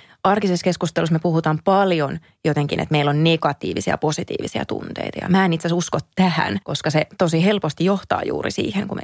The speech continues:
jaotellaan tunteita näin, että jotkut tunteet on kiellettyjä, joidenkin tunteiden ilmaiseminen on kiellettyä tai joidenkin tunteiden kokeminen on kiellettyä. Ja sit jotenkin omalla kohdallakin on miettinyt paljon sitä, että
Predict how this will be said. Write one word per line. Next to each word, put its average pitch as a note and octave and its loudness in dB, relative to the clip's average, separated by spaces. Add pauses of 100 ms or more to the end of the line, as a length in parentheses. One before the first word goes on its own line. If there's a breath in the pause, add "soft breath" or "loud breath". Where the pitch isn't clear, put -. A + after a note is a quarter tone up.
jaotellaan - 2
tunteita - -6
näin, G#1 -2 (440 soft breath)
että E3+ -2
jotkut D#3+ -2
tunteet D#3+ 0
on G3 0
kiellettyjä, - -2
joidenkin - -4
tunteiden - -4 (140)
ilmaiseminen D#3 0
on - -6
kiellettyä - -4
tai - -2
joidenkin D#3+ 0
tunteiden D#3 -2 (140)
kokeminen - 0
on - -12
kiellettyä. - -10 (1000 soft breath)
Ja D#3+ 4 (520)
sit D#4 0
jotenkin B3+ 0 (340)
omalla D4 4
kohdallakin D#3+ 2
on D#3+ 4
miettinyt E3 0
paljon E3 2
sitä, E3 0
että - -4